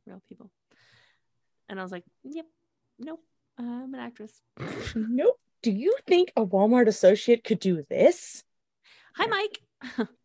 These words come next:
Speaker 1: <laughs> Where do the people find you?
Speaker 2: At Iconic Erica Curry on Instagram and at Keely Gal on the Twitter.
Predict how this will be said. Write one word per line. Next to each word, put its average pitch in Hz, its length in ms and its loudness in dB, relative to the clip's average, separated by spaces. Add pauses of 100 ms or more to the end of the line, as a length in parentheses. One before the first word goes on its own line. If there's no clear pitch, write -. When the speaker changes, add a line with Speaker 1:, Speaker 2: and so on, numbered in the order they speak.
(140)
Speaker 1:
<laughs> - 200 -12
Where 254 140 2
do 240 120 -6
the 233 60 -6
people 226 320 -4
find 233 500 -12
you? - 500 -14 (1080)
Speaker 2:
At 302 440 4 (380)
Iconic 269 760 4
Erica 254 380 4
Curry 320 680 2
on 202 240 -6
Instagram 202 840 2
and 175 120 -4 (120)
at 403 420 4 (1120)
Keely 427 420 10
Gal 196 460 4
on 247 180 0
the 285 100 -2
Twitter. 330 720 6